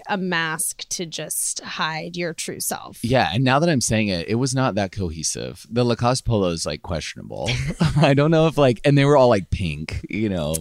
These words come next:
Speaker 2: but
Speaker 1: But that was at a time when,
Speaker 2: Mm-hmm.
Speaker 1: like, such an antiquated term and idea that really only existed within the toxic masculinity zeitgeist of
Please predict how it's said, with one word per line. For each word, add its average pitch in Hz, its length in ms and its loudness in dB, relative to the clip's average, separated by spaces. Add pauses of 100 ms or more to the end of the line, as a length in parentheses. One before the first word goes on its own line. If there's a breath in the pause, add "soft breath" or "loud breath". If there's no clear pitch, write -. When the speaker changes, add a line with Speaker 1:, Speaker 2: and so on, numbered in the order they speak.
(100)
Speaker 2:
but - 80 -2
Speaker 1:
But 277 160 2
that 330 140 0
was 415 140 -6
at 508 160 0
a - 40 -8
time 214 480 2
when, 175 760 0 (160)
Speaker 2:
Mm-hmm. 80 300 -8 (220)
Speaker 1:
like, 196 420 0 (260)
such - 680 0
an 320 80 0
antiquated 220 760 0
term 208 300 -2
and 202 80 0
idea 190 480 0
that 185 180 -4
really 277 520 2
only 214 340 2
existed 185 680 0
within 196 640 -2
the 185 340 0 (380 loud breath)
toxic 202 520 0
masculinity 190 840 0
zeitgeist 180 840 -2
of 190 480 0